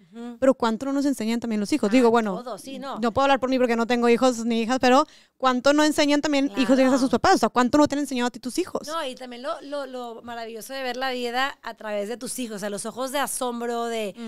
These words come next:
Speaker 1: o sea, de
Speaker 2: Mm.
Speaker 1: su imaginación, de esto, o sea, como que si lo haces de manera consciente, es ve-, ver la vida desde una, un punto de vista de niño que es también hermoso. O sea, que es, que ahorita es esta etapa de la imaginación al cien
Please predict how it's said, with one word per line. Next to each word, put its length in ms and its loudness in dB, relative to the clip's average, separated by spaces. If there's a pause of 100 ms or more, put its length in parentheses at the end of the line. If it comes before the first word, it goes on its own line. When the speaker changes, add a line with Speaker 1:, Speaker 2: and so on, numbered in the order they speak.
(160)
Speaker 1:
o 40 -12
sea, 100 -8
de 80 -10
Speaker 2:
Mm. 40 -14
Speaker 1:
su 40 -18
imaginación, 800 -10
de 220 -6
esto, 140 -12
o 20 -18
sea, 100 -10
como 140 -12
que 80 -12
si 160 -10
lo 280 -8
haces 200 -10
de 60 -4
manera 260 -6
consciente, 840 -10 (400)
es 360 -10
ve-, 200 -6
ver 180 -10
la 120 -4
vida 400 -4
desde 220 -12
una, 280 -12
un 140 -16
punto 240 -14
de 60 -10
vista 240 -12
de 120 -8
niño 360 -10
que 220 -10
es 120 -14
también 240 -12
hermoso. 560 -12
O 40 -18
sea, 160 -12
que 120 -10
es, 100 -14 (280)
que 80 -6
ahorita 180 -4
es 80 -10
esta 140 -12
etapa 320 -10
de 140 -12
la 300 -8 (220)
imaginación 640 -10
al 140 -12
cien 340 -8